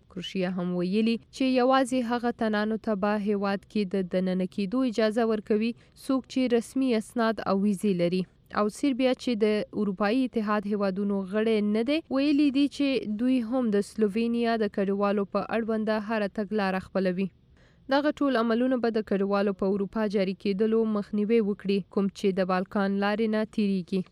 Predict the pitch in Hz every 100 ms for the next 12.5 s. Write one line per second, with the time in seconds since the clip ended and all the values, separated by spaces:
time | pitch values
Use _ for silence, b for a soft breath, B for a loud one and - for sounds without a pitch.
0 | _ 247 269 277 277 269 269 247 214 233
1 | 240 226 226 226 - 208 196 196 190 208
2 | 190 196 208 202 220 208 220 214 208 220
3 | 208 190 - 196 180 202 190 - 202 208
4 | - 208 - 202 190 214 - 220 214 202
5 | - 208 196 190 185 202 185 185 202 185
6 | 190 202 208 202 196 190 190 175 202 202
7 | 202 190 180 - 196 180 - 190 - -
8 | 277 262 - 247 - 226 214 233 226 214
9 | 190 220 214 208 - 214 202 208 202 226
10 | 220 208 202 226 214 185 208 190 190 190
11 | - 202 196 196 208 190 196 196 185 185
12 | 180 220 214 -